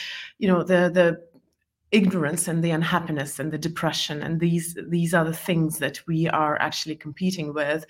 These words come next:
And, uh, if you look at, uh, personal growth transformation, it is really a movement, and we have to, we have to we have to support each other. We have to be in it together because we are not,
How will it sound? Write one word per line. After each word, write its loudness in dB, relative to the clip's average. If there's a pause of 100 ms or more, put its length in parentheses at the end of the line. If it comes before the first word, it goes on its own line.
(400)
And, 4
uh, 2 (360)
if -2
you 8
look 6
at, 0
uh, -2
personal -2
growth -2
transformation, -4
it 0
is 2
really 0
a -4
movement, -4 (380)
and 2
we 2
have 0
to, -2
we 2
have 2
to 0 (580)
we 6
have 8
to 0
support 2
each -4
other. 0
We 0
have 2
to -6
be 2
in 2
it -4
together 0
because -6
we 4
are 6
not, 0